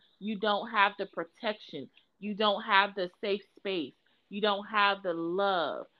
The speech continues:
you don't have the guidance of a father, a father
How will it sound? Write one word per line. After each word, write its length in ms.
you 140
don't 300
have 300
the 140
guidance 560
of 220
a 160
father, 580
a 80
father 460